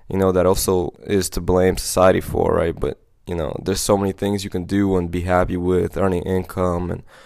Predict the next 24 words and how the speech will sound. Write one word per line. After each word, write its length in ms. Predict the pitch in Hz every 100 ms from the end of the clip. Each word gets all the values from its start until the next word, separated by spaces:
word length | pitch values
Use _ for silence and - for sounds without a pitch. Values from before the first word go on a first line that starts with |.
| - _ -
you 60 |
know, 100 | 80
possibly 420 | - 85 - -
passive 420 | 87 90 90 95 87
income. 460 | 90 - 90 87
I 60 | 87
just 160 | 101
feel 140 | - 101
a 80 | 92
lot 100 | 95
of 80 |
people 180 | 104 98
don't 160 | 95 90
have 200 | 95 95
the 100 | -
energy 420 | 90 113 98 95
to 100 | 85
do 140 | 80
those 240 | 98 92 85
things 480 | - 131 110 - -
that 180 | - 87
they 100 | 87
wanna 260 | 92 85
do. 300 | 82 110 98